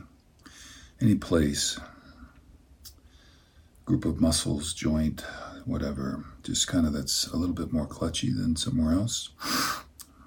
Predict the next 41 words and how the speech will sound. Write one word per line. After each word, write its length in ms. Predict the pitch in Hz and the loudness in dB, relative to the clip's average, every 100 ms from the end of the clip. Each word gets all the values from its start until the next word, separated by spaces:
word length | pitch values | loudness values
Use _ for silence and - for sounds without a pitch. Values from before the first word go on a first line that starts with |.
| - | -8
or 160 | - 82 | -6 -4
that's 260 | 127 - - | -4 -2 -2
tight, 520 | - 82 90 - - - - - - - | 0 2 2 -2 -10 -14 -16 -18 -20 -20
holding 420 | - - 82 - | -8 -2 -2 0
on 320 | 73 73 78 - | -2 -2 -4 -6
some 240 | - - | -4 -2
way. 240 | - - | -2 -4
So 360 | - - - - | -8 -8 -6 -6
I'll 120 | - 90 | -6 -6
let 200 | - 110 | -6 -6
you 100 | 95 | -8
do 200 | - 78 | -2 -2
that. 400 | 78 71 76 80 - - - - - - - - - - _ _ _ _ _ _ _ _ _ | 0 -2 -2 -6 -14 -16 -14 -14 -14 -16 -18 -20 -20 -20 _ _ _ _ _ _ _ _ _
And 220 | 107 101 | 6 8
then 400 | 104 107 104 - - | 10 10 8 6 4
just 220 | 147 - | 2 6
the 60 | |
reality, 500 | - 92 90 90 87 | 8 10 10 8 8
I 60 | 87 | 4
talk 280 | 90 101 104 | 4 4 4
all 60 | |
the 80 | 92 | 2
time 260 | 85 90 87 | 4 6 6
about 220 | 82 82 | 6 4
how 100 | 85 | 2
the 80 | - | 6
mind 320 | - 82 80 | 6 6 4
likes 200 | 82 - | 4 0
to 60 | - | -2
dump 260 | 78 76 | 0 0
things 260 | - 82 80 | 2 4 4
down 220 | - 80 | 2 2
into 180 | 78 - | 2 0
the 80 | 73 | -2
body, 340 | 80 82 78 | 2 2 2
and 100 | 78 | 0
that 120 | 67 | -2
can 160 | - 82 | 0 2
be 140 | 80 | 4
with 140 | 80 73 | 2 0
stress, 600 | - - 90 90 - | -2 0 0 0 -2